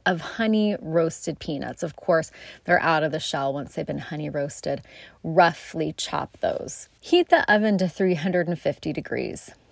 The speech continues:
and line an eight-by-eight inch baking pan with foil. Spray the foil with the nonstick vegetable oil spray. In a large bowl with a mixer on high speed,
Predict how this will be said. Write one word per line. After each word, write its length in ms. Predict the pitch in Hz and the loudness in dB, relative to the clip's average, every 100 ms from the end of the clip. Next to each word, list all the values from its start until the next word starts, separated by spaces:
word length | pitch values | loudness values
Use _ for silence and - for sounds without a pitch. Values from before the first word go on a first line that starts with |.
| - _ - | -20 _ -2
and 200 | 196 185 | 2 4
line 300 | 180 180 175 | 4 4 4
an 140 | 165 - | 2 0
eight-by-eight 600 | 160 160 151 - 151 - | -2 0 0 0 -2 -2
inch 380 | 151 143 - - | -6 -6 -6 -4
baking 360 | - 185 - 196 | 0 0 0 -4
pan 400 | - 202 180 175 | -2 -2 -2 -2
with 220 | - 202 - | -2 -4 -4
foil. 640 | - - 156 - - - _ _ _ - | -10 -4 -2 -2 -6 -10 _ _ _ -18
Spray 440 | - - 277 277 | -14 4 6 8
the 140 | 262 269 | 6 4
foil 720 | - - 185 180 160 156 - | 0 2 4 6 6 4 0
with 480 | 170 160 - - - - | 0 2 0 -6 -12 -6
the 160 | 165 | -2
nonstick 560 | 156 147 143 156 - - | -2 -4 -6 -8 -8 -6
vegetable 480 | 156 - - - - | -4 -4 -6 -4 -2
oil 200 | - 135 | -2 -4
spray. 440 | - - - - - _ _ _ _ - - - _ | -6 -6 -6 -6 -14 _ _ _ _ -20 -20 -20 _
In 120 | - 285 | 6 8
a 60 | |
large 380 | 269 220 226 208 | 8 8 6 4
bowl 220 | 180 170 | 6 6
with 140 | 170 185 | 6 2
a 40 | |
mixer 380 | 165 160 - 196 | -2 -2 -2 -2
on 80 | 196 | -2
high 260 | - 175 | 0 0
speed, 520 | 180 - 143 139 - | -2 -4 -4 -2 -4